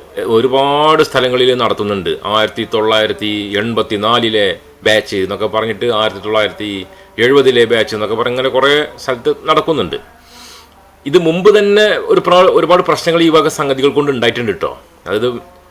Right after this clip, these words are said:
നിരവധി ഇങ്ങനത്തെ സഹപാഠി സംഗമത്തിൽ നിന്ന് ഈ പഴയ കാമുകി കാമുകന്മാരുണ്ടല്ലോ, നിരവധി വർഷങ്ങൾക്ക് ശേഷം അവരുടെ കാമം, ഛെ, കാമല്ല, അവരുടെ ഈ പ്രണയം, പ്രണയം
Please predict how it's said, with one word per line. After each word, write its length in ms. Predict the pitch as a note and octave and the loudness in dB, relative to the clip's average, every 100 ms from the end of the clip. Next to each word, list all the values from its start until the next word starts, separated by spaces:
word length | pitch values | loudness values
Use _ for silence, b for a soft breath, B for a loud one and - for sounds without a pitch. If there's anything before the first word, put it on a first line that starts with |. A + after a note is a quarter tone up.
| - - | -20 -6
നിരവധി 400 | G#2 B2 D3 D#3+ | 0 4 4 2
ഇങ്ങനത്തെ 540 | C#3+ C#3+ C#3+ D#3 F3 - - | 0 -2 0 -2 -2 -8 -8
സഹപാഠി 400 | A2+ B2 C3 C#3+ | -4 0 2 0
സംഗമത്തിൽ 580 | C#3+ B2+ B2 B2+ C3 B2+ | -2 -4 -2 -2 -2 -2
നിന്ന് 540 | B2+ D3+ F3+ - - - b b - A#2 | -2 -2 -4 -10 -20 -20 b b -14 -6
ഈ 220 | A#2+ A#2+ | -2 -2
പഴയ 420 | - A#2 B2+ D#3+ | 0 2 6 4
കാമുകി 460 | D#3 C#3 D3 D3+ D3+ | 4 2 2 0 2
കാമുകന്മാരുണ്ടല്ലോ, 800 | D3 D3 D3+ D3 C3 G2 D2 C2+ - - _ - _ _ F#2+ | 2 2 2 2 0 -2 -4 -8 -18 -20 _ -20 _ _ -8
നിരവധി 480 | G#2 A2+ C3+ D3 D3+ | -6 0 4 4 4
വർഷങ്ങൾക്ക് 520 | C3+ - C3+ C3 C#3+ | 2 2 -4 -2 -4
ശേഷം 380 | C3 C3 C#3 A#2+ | 0 -2 0 -2
അവരുടെ 400 | A#2+ B2 D3+ E3 - - - - - - A#2 | 0 0 0 -4 -18 -20 -20 -20 -20 -4 2
കാമം, 400 | B2 C#3 A#2+ - | 4 2 -2 -6
ഛെ, 100 | A#2 | -2
കാമല്ല, 600 | B2 B2+ D3+ A2+ C3+ - - | 2 2 0 -2 -4 -8 -8
അവരുടെ 480 | G#2+ A#2+ B2 A#2+ A#2 | -2 0 0 0 -2
ഈ 140 | F2 D#2+ | -4 -2
പ്രണയം, 360 | C3 D#3 E3+ F#2+ - _ - - - - - | 0 2 2 0 -12 _ -20 -20 -20 -14 -2
പ്രണയം 640 | B2+ C#3+ D#3+ F3+ F#3 | 0 2 2 2 0